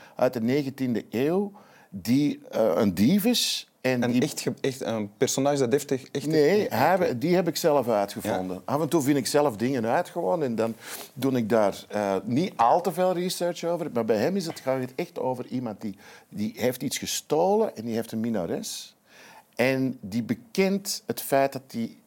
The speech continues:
Speaker 1: brieven heeft gestolen en dat hij die nog altijd heeft. En dan ontspint er tussen hen iets dat gaat over bezit.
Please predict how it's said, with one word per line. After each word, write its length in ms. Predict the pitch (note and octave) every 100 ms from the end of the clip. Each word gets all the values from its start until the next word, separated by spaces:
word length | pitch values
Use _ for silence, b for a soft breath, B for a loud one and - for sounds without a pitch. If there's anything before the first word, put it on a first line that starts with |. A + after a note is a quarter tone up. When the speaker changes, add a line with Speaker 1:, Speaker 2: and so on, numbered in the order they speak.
| -
Speaker 1:
brieven 440 | G2 F#2 B2 D3
heeft 240 | C#3 C#3 -
gestolen 460 | C3 - C3+ C3+
en 100 | A#2
dat 160 | G#2+ -
hij 100 | G2
die 100 | F#2
nog 140 | E2+
altijd 240 | G2 A2 -
heeft. 500 | F2 F2 - - - B B B
En 220 | - G#2+
dan 360 | G#2 D3+ F3 E3
ontspint 640 | A#2 A#2 - - E3 E3+
er 140 | D3 -
tussen 340 | C3+ B2 G#2
hen 280 | F#2+ D#3 D#3+
iets 400 | - D#3 - -
dat 160 | - A#2+
gaat 500 | - - D#3 D#3+ -
over 280 | A2 F#2+ E2+ D2+
bezit. 540 | D2+ C#2 D#2 - -